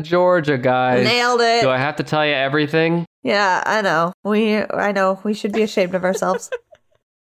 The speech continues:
Speaker 2: So, Savannah.
Speaker 1: Savannah, Georgia.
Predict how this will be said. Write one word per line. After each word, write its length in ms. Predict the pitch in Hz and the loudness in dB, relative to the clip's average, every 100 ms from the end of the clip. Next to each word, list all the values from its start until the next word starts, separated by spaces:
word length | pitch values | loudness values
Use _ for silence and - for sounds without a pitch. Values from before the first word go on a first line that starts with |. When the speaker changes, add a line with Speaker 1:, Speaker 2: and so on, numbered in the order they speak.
| _ - | _ -16
Speaker 2:
So, 380 | - 226 220 - | -4 0 0 0
Savannah. 480 | 214 - 233 220 214 185 | -4 -2 -2 0 0 2
Speaker 1:
Savannah, 280 | - 269 | 2 2
Georgia. 680 | 262 226 240 185 175 175 175 | 2 2 2 2 2 2 0